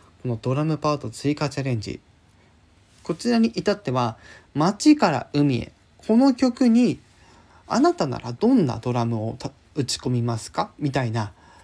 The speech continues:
そんなチャレンジ企画を今回開催しようと思ってます。はい。期間については、えー、現時点でまだ、えー、定まっていないので、続報お待ちください。それでは、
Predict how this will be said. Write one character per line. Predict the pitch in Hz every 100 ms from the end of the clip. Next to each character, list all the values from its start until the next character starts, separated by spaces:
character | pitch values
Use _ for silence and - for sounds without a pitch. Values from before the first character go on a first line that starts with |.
| -
そ | - 208
ん | 233
な | 214
チ | 208
ャ |
レ | 180
ン | 165
ジ | 156
企 | - - 131 120
画 |
を | 120 104 107 - _ _
今 | 139 123
回 | 101 127
開 | - 127
催 | 120
し | 113
よ | 123
う | -
と | 104 -
思 | 117
っ | 101
て | 92
ま | 85
す。 | - - - _ _ _ _ _ _ -
は | - 208
い。 | - _ _
期 | - -
間 | 277
に | 214
つ | 180
い | 160
て | 165
は、 | 165 147 127 _ - - _ _ -
え | 147
ー、 |
現 | 139 165
時 | 143
点 | 135 117
で | 110
ま | 117
だ、 | 107 98 - _ _ _
え | 127 110
ー、 | 110
定 | 131 127
ま | 135
っ | 131
て | -
い | 127 123
な | 127
い | 110
の | 107
で、 | 117 110 107 - - -
続 | 139 -
報 | 131 110 -
お | 131
待 | 131
ち |
く | - 120
だ | 117
さ | 110
い。 | 101 - _ _ _ _ _ _ _ _ _ _ _ _
そ | - -
れ | 160
で | 170
は、 | 151 113